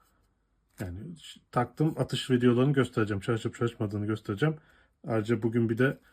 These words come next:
e, buna mermi basıp kapasiteyi beş artırıp arttırmanı da bakacağız.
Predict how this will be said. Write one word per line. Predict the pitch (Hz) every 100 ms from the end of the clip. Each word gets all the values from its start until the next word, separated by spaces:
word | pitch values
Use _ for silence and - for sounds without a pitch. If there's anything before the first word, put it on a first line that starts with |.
| _ _ -
e, | 110 107 110 - _
buna | - 156 120 117
mermi | 123 123 120
basıp | 110 - 151 _ _ _ -
kapasiteyi | 117 - 117 117 117 135 127
beş | 123 123
artırıp | 120 113 123 117
arttırmanı | 113 - 120 117
da | 110 95
bakacağız. | 92 110 175 -